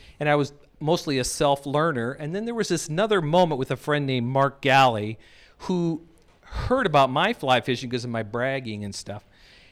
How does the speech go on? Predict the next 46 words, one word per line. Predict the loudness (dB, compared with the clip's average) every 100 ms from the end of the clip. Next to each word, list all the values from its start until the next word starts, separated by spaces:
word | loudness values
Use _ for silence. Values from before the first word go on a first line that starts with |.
| _
And | -4 -4
he |
said, | -2 -2
"Hey, | 0
I | -2
wanna | 0 -2
do | 0 -2
that." | -2 -2
So | -2
we | -2
started | 0 0
going | 2 0
to | 2
the | -2
Driftless. | 0 -2 -2 -6 -6
At | 0
that | 0 0
point, | -4 -2
I | -2
had | -2
moved | -2 -2
to | -4
Chicago | -10 -8 -2 0 0 -2
in | -4
nineteen | -6 -6 -4
ninety-two | -4 -4 -6 -6 -6
from | -8
Colorado. | -8 -4 -2 0 0 2 0 -4 -18 -20 -20 _
And | -6
so | 0 2
we |
started | 2 2 2
doing | 2 0
these | 0 -4
trips. | -2 -2 -2
Well, | -2 -2 -2
quickly, | -6 -8 -8 -4 -6
he | -4 -2 0
outran | 2 0 -2 0 0
me | -2 -2
when | -2
it | -4
came | -4 -4
to | -4
fly | -4 -2 -2
fishing. | -6 -12 -14 -16